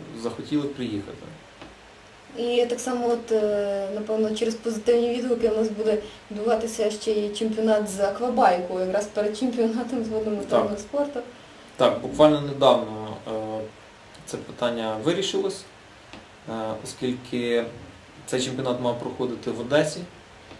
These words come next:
Speaker 1: Він був, е, в календарі,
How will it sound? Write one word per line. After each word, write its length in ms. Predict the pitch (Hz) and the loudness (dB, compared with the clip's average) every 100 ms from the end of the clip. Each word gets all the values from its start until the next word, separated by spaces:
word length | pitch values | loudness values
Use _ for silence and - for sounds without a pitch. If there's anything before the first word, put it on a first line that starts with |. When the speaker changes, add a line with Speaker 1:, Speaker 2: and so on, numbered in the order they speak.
| - - 117 | -20 -14 -10
Speaker 1:
Він 80 | 113 | -6
був, 460 | 113 107 - 110 | -6 -6 -6 -6
е, 260 | 110 107 104 104 104 - - - - - - - | -4 -4 -4 -6 -12 -18 -20 -20 -20 -20 -20 -18
в 120 | - | -2
календарі, 640 | 120 123 123 127 123 113 | -2 0 2 2 2 -2